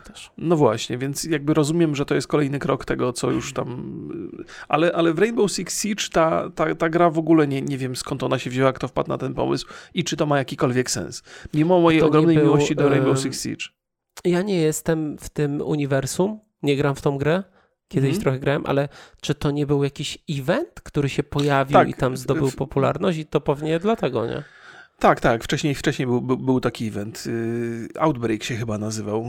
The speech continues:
Speaker 2: I bardzo, bardzo mocno przypominał. No, podejrzewam, że właśnie takie, tak, takie, takie kroki gdzieś tam ktoś postawił, że, że zobaczył,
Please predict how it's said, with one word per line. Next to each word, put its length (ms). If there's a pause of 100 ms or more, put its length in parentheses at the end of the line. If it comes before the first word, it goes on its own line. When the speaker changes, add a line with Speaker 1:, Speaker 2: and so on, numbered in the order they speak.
(120)
Speaker 2:
I 220 (480)
bardzo, 300
bardzo 260
mocno 200
przypominał. 400
No, 120 (540)
podejrzewam, 460
że 100
właśnie 300
takie, 340
tak, 260 (360)
takie, 280
takie 240
kroki 300
gdzieś 180
tam 160
ktoś 180
postawił, 460
że, 220
że 100
zobaczył, 380